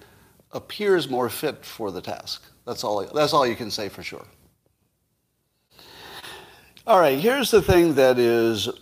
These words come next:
making me wonder how much our own fake news is faking us on this story. Let me do a fact check with you.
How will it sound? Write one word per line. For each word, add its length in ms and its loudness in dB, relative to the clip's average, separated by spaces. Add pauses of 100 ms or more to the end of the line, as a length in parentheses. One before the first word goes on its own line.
(140)
making 580 -4
me 180 2
wonder 840 0
how 220 -4
much 260 0
our 220 -2
own 260 -2
fake 320 -6
news 420 -2
is 140 -10
faking 480 -10
us 180 -8
on 220 -14
this 160 -10
story. 500 -14 (2250)
Let 160 -2
me 60 0
do 140 2
a 60 4
fact 360 -2
check 240 -8
with 140 -10
you. 180 -16